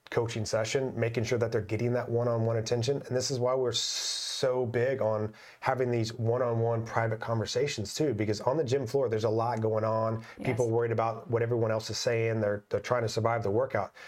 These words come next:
Speaker 1: So if you can have these regular, um, coaching sessions with people,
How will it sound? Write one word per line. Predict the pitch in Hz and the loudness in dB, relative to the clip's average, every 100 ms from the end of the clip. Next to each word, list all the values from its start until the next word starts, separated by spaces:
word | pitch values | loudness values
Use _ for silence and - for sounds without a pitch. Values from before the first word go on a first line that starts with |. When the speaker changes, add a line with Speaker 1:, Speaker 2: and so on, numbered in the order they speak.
| - | -12
Speaker 1:
So | - | -2
if | 123 | 0
you | 113 | 0
can | 113 | 0
have | 127 175 | 2 0
these | 165 110 | 0 2
regular, | 110 104 101 101 - - _ _ - - | 0 0 0 0 -4 -10 _ _ -20 -12
um, | 98 95 95 | -10 -10 -10
coaching | - 131 113 113 | -2 -2 0 -4
sessions | 107 98 107 | -2 -4 -4
with | 101 147 147 | -2 -2 -2
people, | 104 - 101 | -6 -4 -6